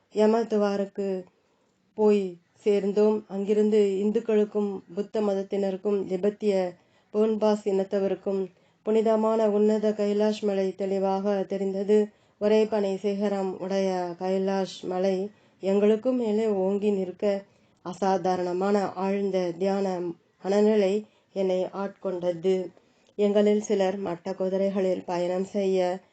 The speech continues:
விரும்பியதால், அந்த குதிரைகளுக்காகவும் கூலி ஆட்களுக்காகவும் காத்திருக்க வேண்டியதாயிற்று. என்னைப்போல் சிலர் பரிக்ரடாமை நடந்தே சுற்றி வரலாம் என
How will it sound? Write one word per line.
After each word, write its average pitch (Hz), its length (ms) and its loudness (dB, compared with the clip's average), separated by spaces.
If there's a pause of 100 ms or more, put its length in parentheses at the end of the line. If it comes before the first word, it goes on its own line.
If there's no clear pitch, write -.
(200)
விரும்பியதால், 196 960 2
அந்த 175 360 -4
குதிரைகளுக்காகவும் 208 1080 0 (200)
கூலி 190 300 2
ஆட்களுக்காகவும் 196 960 -2 (340)
காத்திருக்க 196 600 2
வேண்டியதாயிற்று. 190 920 0 (360)
என்னைப்போல் 254 500 4
சிலர் 233 520 0 (840)
பரிக்ரடாமை 208 1040 2 (300)
நடந்தே 214 680 4 (180)
சுற்றி 214 380 0
வரலாம் 196 420 2
என 180 440 -2